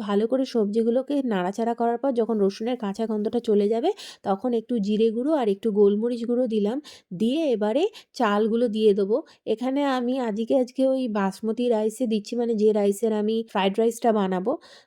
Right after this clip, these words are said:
তো এইবার ব্যাস খুব ভালো করে নাড়াচাড়া করে প্রেশার কুকারে দিয়ে আর দু তিনটে সিটি দিয়ে নিলেই হয়ে যাবে। কনসিস্টেন্সিটা নিজের উপরে, যে যতটা গাঢ় খাবে বা যে যতটা পাতলা খাবে। তো চলুন এবার ফ্রাইড রাইসটা করে নিই ঝপঝপ।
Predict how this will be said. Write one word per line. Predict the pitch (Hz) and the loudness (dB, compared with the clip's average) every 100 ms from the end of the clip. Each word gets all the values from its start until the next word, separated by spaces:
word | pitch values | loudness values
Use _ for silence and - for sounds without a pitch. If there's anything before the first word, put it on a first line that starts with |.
| _ | _
তো | 277 | 4
এইবার | 247 247 269 330 | 6 6 4 0
ব্যাস | 254 247 285 | 0 -2 -2
খুব | - 247 | -2 -2
ভালো | 214 202 | 2 2
করে | 202 240 | 2 0
নাড়াচাড়া | 226 208 208 240 233 | 0 0 0 0 -2
করে | 240 311 | 2 0
প্রেশার | 294 214 202 214 | 2 0 0 -2
কুকারে | 214 220 220 233 | -2 -2 0 0
দিয়ে | 240 330 214 - - _ - | 2 0 0 -6 -20 _ -8
আর | 220 208 208 208 _ _ - | -2 0 0 -4 _ _ -6
দু | 254 269 | -2 -2
তিনটে | 277 262 | -2 0
সিটি | 262 247 247 | 0 0 -2
দিয়ে | 233 240 | 0 2
নিলেই | 233 247 349 427 - _ | 0 2 2 2 -4 _
হয়ে | - 214 202 | -2 2 2
যাবে। | 190 185 196 196 _ _ _ _ _ _ _ | 0 -4 -6 -10 _ _ _ _ _ _ _
কনসিস্টেন্সিটা | 269 262 254 302 - 320 302 330 330 | 2 2 0 -6 0 -2 0 0 2
নিজের | 285 254 254 254 | 2 2 2 2
উপরে, | 220 233 262 339 233 | 0 0 0 -4 -2
যে | 214 240 | 4 4
যতটা | 226 220 226 240 | 4 0 -2 0
গাঢ় | 220 208 208 | 2 2 2
খাবে | 214 214 214 | 0 0 2
বা | 208 | 2
যে | 202 196 | 2 2
যতটা | 208 208 220 | -2 -4 -4
পাতলা | 214 196 214 214 | -4 -4 -2 -2
খাবে। | 214 208 269 - - _ | 0 0 -2 -10 -20 _
তো | 269 | 0
চলুন | 262 277 294 | 4 4 4
এবার | 254 233 | 2 2
ফ্রাইড | 233 220 190 | 0 -2 0
রাইসটা | 208 208 233 | 0 -2 -4
করে | 233 233 | 0 0
নিই | 247 | 0
ঝপঝপ। | 233 208 202 247 | -2 -4 0 -2